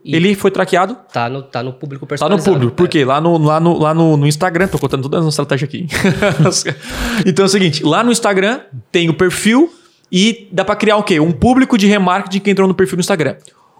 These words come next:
Speaker 2: Um cara que assistiu o seu nugget e ele foi pro perfil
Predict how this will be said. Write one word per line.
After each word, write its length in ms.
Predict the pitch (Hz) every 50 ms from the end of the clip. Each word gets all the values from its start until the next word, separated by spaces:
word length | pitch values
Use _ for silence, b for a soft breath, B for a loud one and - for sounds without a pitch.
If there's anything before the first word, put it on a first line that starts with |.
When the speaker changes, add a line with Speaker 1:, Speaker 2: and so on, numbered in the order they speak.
| b -
Speaker 2:
Um 140 | 185 196 190
cara 360 | 196 196 240 277 311 302 285
que 100 | 285 269
assistiu 540 | 254 226 - - 202 - - - - 233 269
o 40 | 262
seu 200 | - - 247 214
nugget 460 | 170 143 127 113 120 - - - - _ b b b b b b -
e 120 | 147 160
ele 160 | 180 190 180
foi 460 | 147 - - - - 226 269 302 311 240
pro 160 | - 220 170
perfil 720 | 135 151 151 131 127 - - - 170 165 185 226 - -